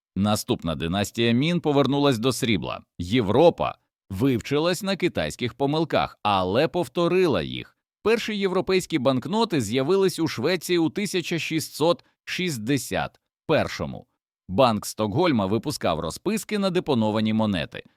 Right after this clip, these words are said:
Швидко почав друкувати більше розписок, ніж мав монет. Банк збанкрутував у тисяча шістсот шістдесят четвертому. Патерн повторювався знову і знову. Держава або банк випускає паперові гроші,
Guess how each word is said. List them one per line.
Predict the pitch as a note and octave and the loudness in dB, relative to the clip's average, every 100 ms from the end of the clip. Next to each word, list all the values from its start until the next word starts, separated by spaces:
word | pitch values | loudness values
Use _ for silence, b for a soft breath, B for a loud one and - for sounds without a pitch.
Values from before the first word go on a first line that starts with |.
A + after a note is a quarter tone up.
| _ - | _ -12
Швидко | - A2+ A3 A3 G#3 G3+ | -6 0 0 0 0 2
почав | F3+ - F3 | -2 2 0
друкувати | C3+ C#3+ C3 A#2 C3+ C#3 C3+ | 2 -2 0 4 4 2 -2
більше | F2+ D#3 G3 - F#3+ | 0 -2 -2 -2 0
розписок, | F#3 - E3 F3+ - G3 - _ - | -2 -2 -2 0 0 -4 -4 _ -4
ніж | F#2+ D3 D3+ | -2 0 0
мав | G#2 G#2 F2 | 0 0 0
монет. | F#2+ F2+ D#2 A#1 _ _ _ - | -2 -4 -6 -10 _ _ _ -10
Банк | F#2+ B2+ G#2 D#2+ | 0 2 2 -4
збанкрутував | F2 A2 G#2+ A2 A2+ C#3+ E3+ D#3 | -4 -2 -2 -6 -4 0 0 0
у | D#3 - | -2 -2
тисяча | G3+ - D3 - | -4 -6 -6 -6
шістсот | G2 A2 G2 - D#3+ - | -6 -6 -6 -4 -4 -4
шістдесят | A2 F2 G#2+ - D3 D3+ _ - | -8 -6 -6 -2 -2 -2 _ -8
четвертому. | E3+ - C#3+ A2 C#2+ - B1+ A1+ _ _ - | -6 -6 -2 -2 -2 -8 -12 -12 _ _ -2
Патерн | E3 - G#3+ D#3 | -2 0 -2 -2
повторювався | A#2 B2+ - G3 F#3 F3+ D3 C#3 | -2 -4 0 2 2 0 -4 -6
знову | E2+ G#2 A#2 A#2 | -2 0 0 0
і | C3 A2+ | -2 -4
знову. | A2 A#2+ D#2+ - - | 0 0 -2 -8 -10
Держава | D3+ G3+ C#3 G#2+ D2 C#2 | -2 -2 0 -2 -2 -4
або | D#2 A2+ | -4 0
банк | C3+ C#3 E2+ | 2 0 -2
випускає | E2 D#2+ F#2 - C3+ C#3+ | -8 -8 -10 -4 -2 -2
паперові | F#3 F#3 F#3+ F#3 F#3 | -4 -2 -2 0 0
гроші, | E3 E3 - - | 2 0 0 -6